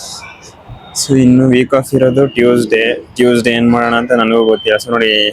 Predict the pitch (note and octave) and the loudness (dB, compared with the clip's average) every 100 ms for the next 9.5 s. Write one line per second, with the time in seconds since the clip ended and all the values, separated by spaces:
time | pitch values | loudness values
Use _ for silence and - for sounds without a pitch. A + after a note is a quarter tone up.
0 | - - - - - - - - - - | -8 -20 -16 -14 -12 -12 -10 -12 -12 -12
1 | - C3+ B2+ B2+ - F3 D#3+ C#3 D#3 D#3 | -8 -4 -2 -2 -2 -2 0 0 2 2
2 | D#3 C#3+ C3+ B2+ B2 A#2+ A2+ A2 A2+ A#2 | 2 2 0 0 -2 0 0 0 2 2
3 | A2+ A2 G#2+ - - - - - - C#3 | 2 -2 -6 -12 -20 -20 -20 -20 -4 0
4 | B2 D3 E3 D3+ D3 C3+ C3+ D3+ D3 D3 | 2 2 2 2 0 -2 0 0 0 0
5 | D3 C#3 B2+ C3+ D3 C#3 B2 B2+ C3+ C3 | 2 2 0 0 2 2 2 2 0 0
6 | B2 A#2+ A#2+ A#2+ A#2+ B2 B2 A#2+ A#2+ A#2 | 2 2 2 2 2 2 2 0 -2 -4
7 | A#2 A#2+ A#2 A2+ A2+ A2+ G#2+ G#2 - G#2+ | -2 -2 -2 0 -2 -2 -4 -4 0 0
8 | A2+ C3 C3 B2+ A#2+ - A2 B2+ G#2+ G#2 | 0 0 2 2 0 -2 -4 -4 -6 -6
9 | A#2+ A2 G2+ G#2 F#2+ | -4 -4 -4 -8 -6